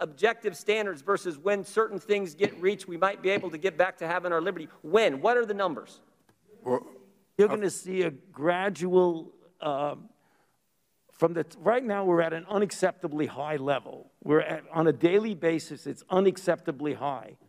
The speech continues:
Speaker 3: regardless of who you are. What you're gonna see as more and more people get vaccinated, and we get over three million people a day, you're gonna see the level of infection come down and down, and gradually there will be more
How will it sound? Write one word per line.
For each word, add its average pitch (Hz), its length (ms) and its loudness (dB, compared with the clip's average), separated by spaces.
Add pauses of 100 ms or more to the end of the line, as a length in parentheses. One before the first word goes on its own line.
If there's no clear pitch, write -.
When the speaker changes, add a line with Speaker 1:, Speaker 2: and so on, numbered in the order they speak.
(180)
Speaker 3:
regardless 180 640 4
of 156 120 -6
who 170 160 -6
you 156 260 -2
are. 120 220 -4
What 160 200 2
you're 190 140 4
gonna 240 180 2
see 190 380 0
as 143 180 -4
more 175 360 0
and 208 100 2
more 185 180 0
people 143 560 -4 (360)
get 175 180 2
vaccinated, 143 760 -4
and 143 80 -10
we 143 120 -8
get 156 200 -2
over 151 240 2
three 175 320 0
million 170 360 2
people 147 400 -4
a 147 60 2
day, 123 500 2 (340)
you're 170 120 6
gonna 220 140 4
see 202 220 -4
the 190 120 4
level 180 400 0
of 190 80 0
infection 175 580 -6
come 147 240 -10
down 160 420 -2
and 170 180 -2
down, 151 460 -2 (300)
and 170 200 2
gradually 202 640 0
there 175 240 4
will 175 180 4
be 170 200 -8
more 185 560 -2